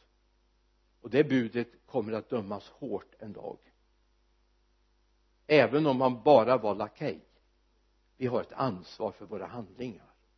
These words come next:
Det här är viktigt att komma ihåg. Alltså, budet säger, du skall inte mörda. Du får inte medvetet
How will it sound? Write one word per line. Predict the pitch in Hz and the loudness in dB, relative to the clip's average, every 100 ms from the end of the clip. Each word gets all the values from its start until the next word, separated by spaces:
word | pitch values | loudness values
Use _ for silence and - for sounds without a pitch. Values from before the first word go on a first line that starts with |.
| _ _ _ _ _ _ _ _ _ _ _ _ _ _ _ _ _ _ _ _ _ _ _ _ _ _ _ _ _ _ _ - | _ _ _ _ _ _ _ _ _ _ _ _ _ _ _ _ _ _ _ _ _ _ _ _ _ _ _ _ _ _ _ -6
Det | 135 | 2
här | 151 | 4
är | |
viktigt | 127 131 113 | 4 -4 -8
att | - | -8
komma | 113 117 | -6 -4
ihåg. | 123 101 92 - - _ _ _ _ _ _ _ _ _ _ _ _ _ | -4 -4 -6 -16 -20 _ _ _ _ _ _ _ _ _ _ _ _ _
Alltså, | - 127 143 - - _ _ _ _ _ _ _ _ _ _ _ _ _ - | -8 0 0 -2 -12 _ _ _ _ _ _ _ _ _ _ _ _ _ 2
budet | 180 214 202 | 4 6 4
säger, | 190 185 175 175 175 - - 107 - | 8 10 10 8 4 -6 -20 -20 4
du | 165 185 190 185 - _ _ - | 8 8 6 0 -8 _ _ -20
skall | - - 160 160 170 170 165 156 _ _ | -18 -2 10 12 12 10 4 -12 _ _
inte | - 160 123 - 131 | 4 6 6 0 0
mörda. | 123 135 104 95 107 | 4 4 4 2 0
Du | 107 147 | 2 2
får | 143 - - 185 190 185 170 | 2 -4 6 10 10 8 4
inte | 160 175 123 - 139 | 0 2 0 -2 0
medvetet | 131 139 170 131 117 107 123 151 123 123 117 | 0 2 4 4 4 0 0 0 0 -4 -8